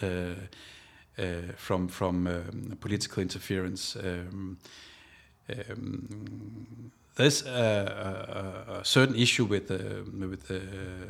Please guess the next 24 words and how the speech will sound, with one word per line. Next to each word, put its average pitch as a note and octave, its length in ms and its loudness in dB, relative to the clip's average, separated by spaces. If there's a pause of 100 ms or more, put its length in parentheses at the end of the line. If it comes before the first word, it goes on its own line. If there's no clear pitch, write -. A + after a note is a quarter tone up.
(300)
Special A#2 360 4
Anti-Corruption G2+ 500 0
Prosecutor's G2+ 640 -4
Office, F#2 400 -4 (760)
um, F2+ 840 0 (420)
because, B2 480 8
uh, G#2 300 4
th-, G#2 160 0
there's G#2+ 320 2
a, G2 300 4
an G#2 120 4
issue, A2 480 4
uh, F#2+ 340 0
in G2+ 100 -2
terms G#2 300 2
of F#2 120 -6
your F#2+ 120 0
constitution B2+ 720 6
here, F#2+ 300 4 (340)
saying G#2+ 320 6
that F#2+ 120 2
there's F#2+ 260 2
only G#2+ 200 4
one, G2 320 4